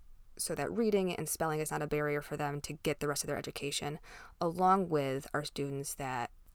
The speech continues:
are crazy good in math or crazy good in science and wanna have more access to in-depth curriculum. I think that's a really easy way to start implementing educating for the edges.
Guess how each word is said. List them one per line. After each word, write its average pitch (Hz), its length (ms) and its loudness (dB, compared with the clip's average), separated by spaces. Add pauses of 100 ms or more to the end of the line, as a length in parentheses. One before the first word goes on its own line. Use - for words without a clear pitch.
(120)
are 175 120 4 (120)
crazy 214 420 8
good 156 500 4
in 143 380 0
math 127 480 -6 (160)
or - 160 -8
crazy 190 380 2
good 139 320 -4
in - 100 -6
science - 640 -2
and 165 140 0
wanna 165 180 4
have 151 480 -4 (260)
more 185 320 4
access 147 600 0
to - 200 -6
in-depth 165 760 -2 (300)
curriculum. 165 640 -2 (400)
I 180 60 2
think 294 160 2
that's - 300 4 (100)
a 160 400 4
really 190 400 2
easy 175 320 2
way 175 160 4
to 165 80 2
start 160 420 0
implementing 160 760 0 (680)
educating 185 520 4
for 165 280 2
the 151 180 -2
edges. 214 600 -2